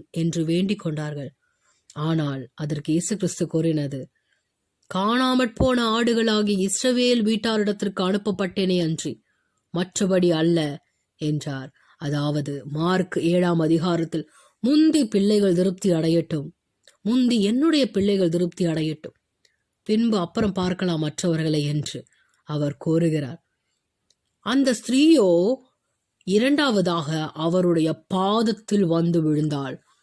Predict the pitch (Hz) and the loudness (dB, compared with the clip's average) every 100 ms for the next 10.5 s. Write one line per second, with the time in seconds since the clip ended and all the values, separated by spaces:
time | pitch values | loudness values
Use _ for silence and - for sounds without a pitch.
0 | _ _ - 190 240 247 - 180 185 233 | _ _ -4 -2 0 0 0 2 4 2
1 | 240 214 170 151 185 202 190 160 - 147 | 2 2 0 0 0 2 0 -2 -2 -2
2 | 165 233 _ _ _ - - - 190 254 | 0 -2 _ _ _ -20 -10 -4 -4 -4
3 | - 240 220 214 190 196 220 - 208 202 | -2 -2 0 0 0 0 -2 0 0 2
4 | 185 180 175 170 185 214 214 196 180 175 | 2 2 0 0 2 2 2 0 -2 -2
5 | 170 208 208 190 175 165 160 160 156 - | 0 0 0 2 2 2 0 -2 -4 -2
6 | 156 156 208 - _ _ _ - 202 226 | -2 -2 -6 -10 _ _ _ -4 0 0
7 | 220 240 285 - 254 233 233 247 220 196 | 0 0 -2 0 -2 0 2 2 0 -2
8 | 175 175 170 180 185 175 156 156 156 - | -2 -2 0 0 0 -2 -2 -4 -4 -4
9 | 180 175 202 214 208 - 185 175 147 147 | -4 -2 -2 -2 -4 -4 -2 0 -2 -2
10 | 147 147 147 143 | -2 -4 -4 -6